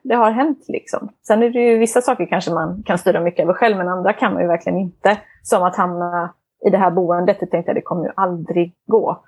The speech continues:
Nu har vi ändå byggt ett eget hus nära sjö. Så att det är ju verkligen otippat att just det ska... Så att jag tycker det är lite coolt vart man... Alltså om man, om man verkligen försöker skapa sin framtidsbild. Och också att man faktiskt kan komma dit.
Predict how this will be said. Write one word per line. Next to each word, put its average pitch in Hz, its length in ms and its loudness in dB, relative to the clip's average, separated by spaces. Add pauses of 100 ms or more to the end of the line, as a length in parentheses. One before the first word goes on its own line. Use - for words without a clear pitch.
Nu 196 100 -4
har 180 80 -2
vi 214 80 4
ändå 185 140 0
byggt 226 400 -2
ett 185 140 -4
eget 170 360 2
hus - 460 -2 (280)
nära 160 280 0
sjö. - 280 -2 (260)
Så 190 100 0
att 180 80 -2
det 185 60 0
är 190 40 6
ju 185 80 4
verkligen 180 400 0 (240)
otippat - 880 -4 (340)
att - 420 -6 (120)
just 175 200 -2
det - 120 2
ska... - 140 0
Så 214 120 2
att 208 100 0
jag 220 140 0
tycker 240 160 4
det 233 60 6
är 240 40 6
lite 247 220 2
coolt 247 500 2
vart 202 280 -2
man... 185 340 -2 (340)
Alltså 190 200 0
om 185 60 0
man, 180 200 2
om 196 180 2
man 185 120 2
verkligen 175 300 0
försöker 175 300 0
skapa 180 320 -2
sin 180 160 -2
framtidsbild. 202 760 0 (600)
Och 190 200 2
också 185 240 0
att - 180 -2
man 175 120 -2
faktiskt 180 340 -4 (380)
kan 202 240 0
komma 190 240 0
dit. - 380 0